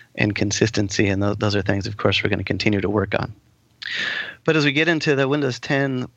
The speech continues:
Fall Creators Update, a few things we wanna touch on. This, this is, of course, not an exhaustive list because we've got plenty of blog posts and other things out there, but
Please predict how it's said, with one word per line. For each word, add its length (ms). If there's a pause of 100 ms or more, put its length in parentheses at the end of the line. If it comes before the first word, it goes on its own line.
(120)
Fall 280
Creators 380
Update, 420 (280)
a 40
few 160
things 220
we 60
wanna 200
touch 280
on. 240
This, 140
this 220
is, 120
of 100
course, 280
not 200
an 80
exhaustive 540
list 360 (400)
because 340
we've 120
got 200
plenty 200
of 80
blog 260
posts 300
and 100
other 100
things 220
out 220
there, 220
but 220